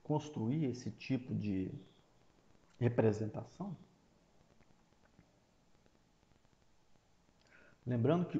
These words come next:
o Y, ele sempre, sempre nesse caso, ele será uma, uma matriz.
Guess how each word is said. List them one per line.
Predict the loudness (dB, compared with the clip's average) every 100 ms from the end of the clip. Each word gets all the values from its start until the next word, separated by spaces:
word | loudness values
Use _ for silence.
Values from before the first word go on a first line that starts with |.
| 2
o | 2
Y, | 2 0 -6 -6 -2
ele | 0 0
sempre, | -4 -4 -2 -4 -14 -18 -20
sempre | -14 -6 -4 -4
nesse | -6 -4
caso, | 2 2 2
ele | -4
será | -4 0 2 2
uma, | 0 -2 -2 -2 -2 -4 -6 -12 -20 -20 -20 -20 -20 -20 -20 -6
uma | -2
matriz. | 0 -2 -2 -4 -4 -8